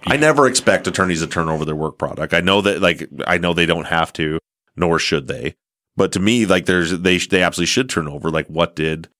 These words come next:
the, what did the detective write down while he was doing this interview,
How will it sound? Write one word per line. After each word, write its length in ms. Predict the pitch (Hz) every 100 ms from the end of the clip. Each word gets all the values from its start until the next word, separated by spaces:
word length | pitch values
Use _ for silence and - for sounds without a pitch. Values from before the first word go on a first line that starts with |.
| _ _ _ _ -
the, 180 | 82 78 -
what 520 | 117 101 - 110 117
did 120 | 120 101
the 200 | 95 85
detective 680 | 92 92 131 127 95 73
write 400 | 80 85 101 87
down 420 | 92 92 87 82 82
while 200 | 82 80
he 140 | 85
was 120 | 80
doing 300 | 76 80 78
this 160 | 76 76
interview, 540 | 76 78 71 50 50